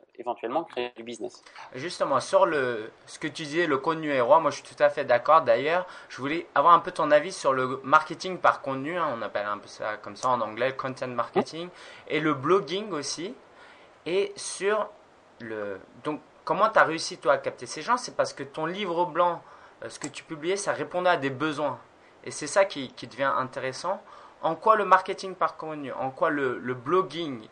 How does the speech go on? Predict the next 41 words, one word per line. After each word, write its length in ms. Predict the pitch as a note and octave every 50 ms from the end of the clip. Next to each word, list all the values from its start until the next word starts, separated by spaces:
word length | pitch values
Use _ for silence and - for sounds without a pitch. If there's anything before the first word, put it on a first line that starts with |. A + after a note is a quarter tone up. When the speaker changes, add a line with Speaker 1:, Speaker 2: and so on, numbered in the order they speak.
| - _ -
Speaker 2:
et 80 | A#2+
l'utilisation 720 | A#2+ C3+ D#3 D3+ - - D3+ C3+ C3 C#3+ C#3 C3+ - D3+ C#3
des 120 | C3 B2+
médias 300 | B2+ C3 C#3 C3+ C3+ C#3
sociaux, 500 | C3+ - C#3+ C#3 - - E3 F3+ G#3 A#3+ B3 - - - - - - - - - _ _ _
ça 240 | - - - D3 C#3+
peut 320 | - - F3 F#3+ G3+ G3
te 60 | G3 -
faire 460 | - - G3+ F#3 C#3 - F3 - -
ta 120 | - D3+
promotion 720 | D3+ - - E3 D#3 D#3 D#3 D#3 - - - E3 E3+ E3+ G3 G3+ -
en 120 | - B2+ B2
répondant 420 | C3 D3 D3 - D3 D3 D3 D3
à 40 | C#3+
des, 180 | C3 B2 B2 A#2+ - _ _ _ _ -
tes 120 | B2 A#2+
besoins ? 360 | A2+ A2+ A#2 G#2 G2+ G2+ G2 - - _ - - _ _ _ _ _ - - - _ _ _ _
Donc, 120 | A#2+ C3 C3
ça 220 | C3 B2 A#2+ A#2 A2+
Speaker 1:
Euh, 80 | A2
Speaker 2:
ressort 200 | - - - -
peut-être 320 | _ - G3+ - - - - -
un 60 | E3+
peu, 120 | D#3+ E3+ E3 - _ _ _ _ _ _ _ _ _ _ _ _
peut-être 180 | F3+ F3+ F3+ -
si 140 | - G#3+
tu 120 | - - F3
pouvais 220 | - F#3 D#3+ E3+
en 100 | F3 E3
dire 140 | D3+ E3 D#3+
un 40 | D#3
peu 100 | D#3 D3+
plus 160 | C#3+ F#3 F3
sur 160 | - E3 D3
l'aspect 320 | C3+ C3+ C3+ - - D#3 C#3
du 120 | C3 A#2+
blogging. 360 | A#2 B2+ B2+ A#2+ A2+ A2 F#2 F2+ _ _ _ _ _ _ _ _ _ _ _ _
Speaker 1:
Ben, 260 | D3+ D3+ D#3 D#3 D#3 - _ -
je, 220 | C#3 - C3+ C#3 A#2+
je 100 | - -
vais, 100 | D#3 D3+